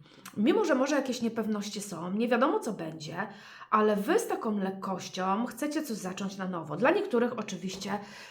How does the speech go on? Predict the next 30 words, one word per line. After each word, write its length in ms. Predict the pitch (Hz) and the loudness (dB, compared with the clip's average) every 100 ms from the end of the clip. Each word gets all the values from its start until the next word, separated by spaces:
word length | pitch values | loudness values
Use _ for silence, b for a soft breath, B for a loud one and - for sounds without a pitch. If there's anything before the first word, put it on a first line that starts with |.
| B | B
e, 300 | - 202 208 | -2 0 0
ta 140 | 202 311 | 0 2
karta 380 | 359 311 - 233 | 4 4 4 4
może 340 | 220 233 233 | 4 4 2
mówić 440 | 208 196 202 214 - | 0 0 -2 -6 -6
o 240 | 190 202 196 - - | -4 -2 -2 -4 -10
wielu 280 | 175 247 370 | 6 8 8
sytuacjach 600 | 403 392 359 370 370 254 | 4 0 2 2 2 0
z-, 140 | 185 190 | -2 -4
życiowych. 480 | 190 190 160 156 | -4 -4 -6 -10
Po 100 | - | -12
prostu 360 | 190 339 415 427 | 0 0 2 2
nowy 220 | 330 233 | 4 2
początek. 720 | 226 202 165 160 160 180 190 B B B | 0 -4 -6 -6 -4 -4 -4 B B B
Zaczynamy, 960 | 196 214 214 214 320 427 403 349 302 294 B B B - | 0 2 2 4 4 4 4 4 2 -2 B B B -2
e, 440 | 202 202 190 214 | 0 2 0 -2
coś 260 | - 339 - | 4 4 4
od 200 | 240 190 | -2 -2
zera, 540 | 175 165 156 165 180 | -4 -4 -4 -4 -2
zostawiamy 600 | 202 214 220 240 381 427 | 0 0 2 4 2 2
przeszłość 420 | - 262 247 220 | 0 -2 -2 -2
za 100 | 196 | -2
sobą, 360 | 196 170 151 170 | -4 -8 -8 -2
nie 220 | 220 381 | 4 4
skupiamy 520 | - 440 247 226 233 | 4 2 2 2 0
się 120 | 226 | -2
na 120 | 202 185 | -4 -4
tym, 180 | 190 | -6
co 160 | 185 185 | -4 -6
było 500 | 170 160 147 190 220 | -6 -8 -4 -4 -4